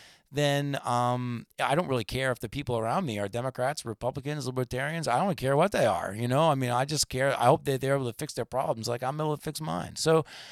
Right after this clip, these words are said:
it doesn't, you know, I, I, do you see what I'm saying? Right? Does that, it make, make sense?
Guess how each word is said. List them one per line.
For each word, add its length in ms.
it 180
doesn't, 380
you 100
know, 160
I, 280
I, 40
do 140
you 60
see 100
what 100
I'm 80
saying? 360
Right? 160
Does 120
that, 240
it 100
make, 200
make 200
sense? 320